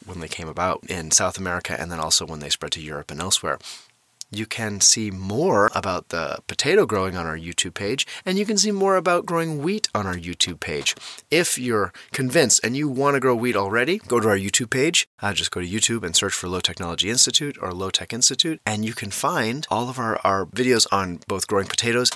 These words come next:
and growing wheat. I'm doing a series right now on growing wheat. I currently have the planting wheat out, and that's important because it's spring, and you could plant spring wheat, oats, barley, and other, uh, spring crops. Whereas if you wanna grow winter wheat, then you'll wanna plant that in the fall.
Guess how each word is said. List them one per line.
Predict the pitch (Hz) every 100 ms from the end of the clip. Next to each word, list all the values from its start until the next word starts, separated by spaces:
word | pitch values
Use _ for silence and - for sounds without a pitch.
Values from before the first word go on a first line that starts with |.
| 123
and | 135 135
growing | 123 117 107
wheat. | 110 -
I'm | 95
doing | 104 98
a |
series | - - 160 127 92
right | 85
now | 98 143 135 110 - - -
on | 98
growing | 98 104 98
wheat. | 107 151 -
I | 95
currently | - 107 104 95
have | 95 95 95
the | 82
planting | - - 127 190 - 127
wheat | 95 90 -
out, | 85 107 -
and | - 107
that's | 113
important | 104 - 101 82 104
because | 90 - 85
it's | 82 -
spring, | - - 151 170
and | 101 98
you |
could | - 85
plant | - 87 -
spring | - 147 156
wheat, | 156 147 -
oats, | 131 135 - - - - -
barley, | 101 107 107 104 - - - - _
and | 87 90 85
other, | 98 98 92 -
uh, | 87 80
spring | - - 98 90
crops. | - 71 58 - -
Whereas | 87 87 85
if | 87
you | 95
wanna | 87
grow | 85 82
winter | 120 160 107
wheat, | 98 92 -
then | 85
you'll | 85 85
wanna | 80
plant | 80 78 80
that | - -
in |
the | -
fall. | - 80 67